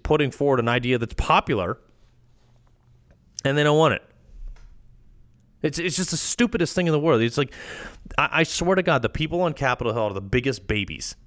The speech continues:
They are the biggest babies. And you have these, they're using these people as a pawn. They're literally sending people down. Someone is sending people down there.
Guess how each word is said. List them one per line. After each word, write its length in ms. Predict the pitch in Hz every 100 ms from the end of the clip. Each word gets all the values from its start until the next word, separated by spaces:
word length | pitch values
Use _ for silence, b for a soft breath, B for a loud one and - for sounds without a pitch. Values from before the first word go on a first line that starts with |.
| -
They 80 | 131
are 80 | 143
the 80 | 131
biggest 540 | 104 156 190 - 110
babies. 540 | 120 123 98 67 - - - - _ _ _ - _ _ _ _ _ _ _ _ _ _ _ _ -
And 160 | 139 151
you 300 | 160 147 151
have 260 | 160 180
these, 260 | 175 147 - B B B B -
they're 100 | 156
using 500 | 143 196 226 247 196
these 160 | 165
people 400 | - 190 180 160
as 100 | 123
a 60 | 113
pawn. 500 | - - 151 92 85 b b
They're 140 | 139 156
literally 340 | 175 214 220
sending 420 | - 180 190 208
people 260 | 180 165 160
down. 180 | 123 110
Someone 360 | - 190 214
is 100 | 175
sending 360 | - 135 117 104
people 280 | 110 104 104
down 240 | 95 87
there. 240 | 78 -